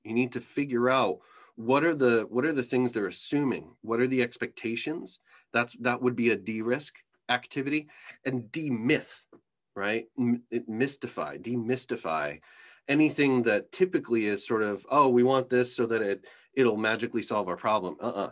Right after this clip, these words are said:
right? Like, let's, let's be clear. But with all this stuff, one of the number one things that you have to do when somebody asks you for something,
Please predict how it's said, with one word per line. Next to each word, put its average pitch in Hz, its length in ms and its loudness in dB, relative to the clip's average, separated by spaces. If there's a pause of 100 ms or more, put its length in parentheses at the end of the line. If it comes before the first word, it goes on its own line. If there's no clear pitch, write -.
(160)
right? 107 240 -2
Like, 95 220 -4
let's, 120 300 -4
let's 107 200 -6
be 98 300 -12
clear. - 260 -6 (540)
But - 260 0 (100)
with 123 300 2
all 131 240 0
this 120 180 2
stuff, - 420 -8 (440)
one 117 200 2
of 113 120 4
the 98 80 -4
number 135 380 2
one 127 220 2
things 113 300 -6
that 101 100 -6
you 98 80 -10
have 101 140 -4
to 92 80 -14
do 95 180 -6
when 87 160 -6
somebody 98 480 -4
asks - 520 -6
you 104 120 -6
for 92 160 -8
something, 80 420 -10